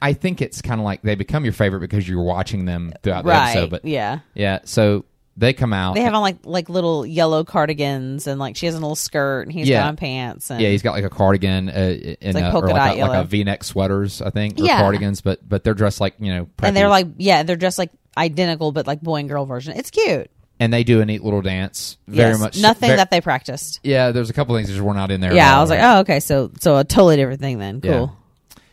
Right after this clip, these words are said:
Speaker 1: And then the
Speaker 2: <laughs>
Speaker 1: last couple is an, a couple that has invented a new dance called the Sprain.
Speaker 2: So we're like, "Oh, wonder who that could be."
Speaker 1: Yeah, Screech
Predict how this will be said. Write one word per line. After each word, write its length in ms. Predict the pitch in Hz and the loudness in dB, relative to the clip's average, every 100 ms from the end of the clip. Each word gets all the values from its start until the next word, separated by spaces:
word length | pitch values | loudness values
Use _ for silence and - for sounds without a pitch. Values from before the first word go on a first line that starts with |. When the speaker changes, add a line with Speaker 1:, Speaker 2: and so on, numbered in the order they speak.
| _ _ _ | _ _ _
Speaker 1:
And 280 | 110 104 104 | -2 0 2
then 420 | 107 110 110 107 - 98 | 2 2 0 -4 -8 0
the 140 | 101 | 0
Speaker 2:
<laughs> 160 | 92 95 | 0 -2
Speaker 1:
last 300 | 98 135 - | -2 -2 -4
couple 480 | - 92 - 92 135 _ _ _ _ - | -4 -4 -2 -4 -6 _ _ _ _ -4
is 600 | 98 95 92 87 - - _ _ _ | 0 0 0 -4 -10 -16 _ _ _
an, 260 | 98 95 101 - | -2 -2 -4 -6
a 140 | 98 | -6
couple 320 | - 120 110 | -2 -2 -2
that 160 | 110 104 | -2 -2
has 200 | 107 92 | -4 -4
invented 420 | 95 87 104 107 | -4 -4 -4 -2
a 80 | 95 | 0
new 180 | 95 98 | 0 0
dance 300 | 101 101 - | -2 -6 -4
called 240 | 110 98 | -4 -2
the 60 | 92 | -4
Sprain. 680 | - 107 95 90 87 85 - | -6 -2 -2 -2 -6 -10 -16
Speaker 2:
So 260 | - - 175 | -6 2 4
we're 100 | 160 | 4
like, 200 | 151 - - | 2 -2 2
"Oh, 320 | 180 220 185 | 6 6 6
wonder 400 | 135 160 180 170 | 2 -2 0 0
who 140 | 156 | 0
that 200 | 135 117 - | -2 -4 -6
could 180 | 104 | -10
be." 60 | - | -8
Speaker 1:
Yeah, 380 | 98 92 82 76 _ _ - | -4 -4 -4 -10 _ _ -16
Screech 680 | - - 113 107 104 - | -14 -6 0 0 0 -6